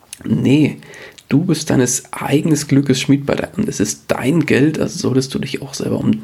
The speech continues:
dein Geld kümmern. Und genau um, aus diesem Grund habe ich dann gesagt, ja, bringe ich das Wissen auf die Straße in Form von einem Videokurs und habe mein Jahresziel, das war mein Hauptziel im Bereich Business dieses Jahr,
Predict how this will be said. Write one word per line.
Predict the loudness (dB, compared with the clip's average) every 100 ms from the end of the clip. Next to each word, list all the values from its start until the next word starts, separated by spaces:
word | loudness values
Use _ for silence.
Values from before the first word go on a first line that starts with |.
| -6
dein | -4 2 4
Geld | 4 0 -2
kümmern. | 0 0 0 -2 -10 -12 -4
Und | 0
genau | 2 2
um, | 0 -2
aus | -6 -6
diesem | 0 2
Grund | 4 2
habe | 2
ich | 0
dann | 0 0
gesagt, | 0 0 -2 -10 -20 _ _ -14 -8
ja, | -6 -6 -10 _ _ 0
bringe | 4 4
ich | 2
das | -2 0
Wissen | 0 0 -2
auf | -2
die | -2
Straße | -2 -2 -4 -2 -2 0
in | 0 0
Form | 0 0 0
von | 0
einem | -2 -2
Videokurs | -2 -2 -2 -4 -10 -8 -8
und | -6 -8 -8 -6
habe | -6 -8 -14 -6
mein | -4 -4 -6
Jahresziel, | -4 -2 0 0 -2 -2 0 2 4 4 2 -2
das | -6 -4
war |
mein | -4 -4 -2
Hauptziel | -2 -2 -4 0 4 4
im | 4 2
Bereich | -4 -8 -8 -8 -2
Business | 2 2 0 -2
dieses | 0 2 2
Jahr, | 2 0